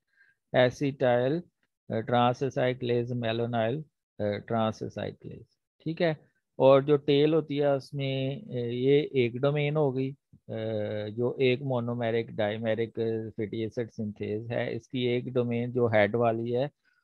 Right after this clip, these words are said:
उसमें ketocell synthase के साथ, अ, सिस्टीन रेजिड्यू होता है। इसी के अलावा acetyl, अ, एसीपी, ट्रांसएसाइक्लेज और malonyl,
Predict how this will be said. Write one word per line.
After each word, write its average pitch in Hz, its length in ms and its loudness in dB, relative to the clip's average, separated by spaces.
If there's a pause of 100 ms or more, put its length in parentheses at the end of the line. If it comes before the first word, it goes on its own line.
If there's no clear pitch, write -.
(120)
उसमें 131 360 0
ketocell 131 680 0
synthase 120 640 -4
के 120 140 -6
साथ, 107 440 -2
अ, 156 140 0 (420)
सिस्टीन 123 640 0
रेजिड्यू 117 500 0
होता 104 320 -6
है। 120 100 -12 (640)
इसी 123 200 -4
के 131 100 2
अलावा 120 460 2
acetyl, 127 720 2 (320)
अ, 110 80 -10 (540)
एसीपी, 127 760 -6 (240)
ट्रांसएसाइक्लेज 117 960 -2
और 113 220 -2
malonyl, 110 640 -4